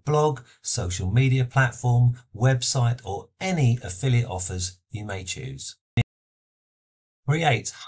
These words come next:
hundreds of attention-grabbing, highly engaging, viral short videos in just three simple steps that will increase website traffic. Step one, enter your keyword and let the A I engine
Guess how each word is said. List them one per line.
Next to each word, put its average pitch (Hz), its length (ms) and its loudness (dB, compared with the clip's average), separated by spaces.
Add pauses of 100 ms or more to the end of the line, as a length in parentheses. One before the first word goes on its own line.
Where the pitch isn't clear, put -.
hundreds 131 580 0
of - 100 -8
attention-grabbing, 98 1000 0
highly 127 640 0
engaging, 87 720 -2 (420)
viral 113 560 0 (140)
short - 500 -6
videos 80 640 -6 (180)
in 92 160 -4
just - 380 -2
three 131 180 2
simple 107 440 -2
steps - 500 -6
that - 180 -8
will 87 140 -6
increase 90 680 -2 (140)
website 90 520 -4
traffic. - 600 -12 (880)
Step - 340 -2
one, 147 440 0 (540)
enter 170 300 0
your 160 220 -4
keyword 87 680 -2
and 95 200 -8
let 95 140 -8
the 95 260 -10
A 151 200 2
I 92 300 -2
engine 95 520 0